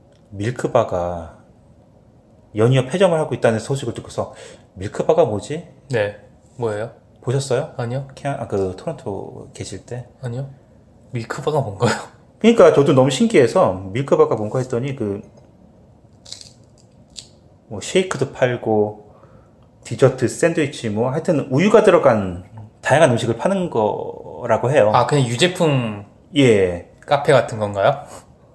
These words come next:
Speaker 1: 여기 런던에 없다 보니까 이런 게 있는지 몰랐는데,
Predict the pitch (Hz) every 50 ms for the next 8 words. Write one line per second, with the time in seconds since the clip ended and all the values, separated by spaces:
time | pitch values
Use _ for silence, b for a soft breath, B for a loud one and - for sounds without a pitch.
0 | - 196 175 151 156 165 151 120 113 123 165 175 147 - - 117 127 135 127 131
1 | 107 113 135 151 - 139 131 131 123 117 104 98 101 120 120 107 95 92 92 135
2 | 117 95 87 85 -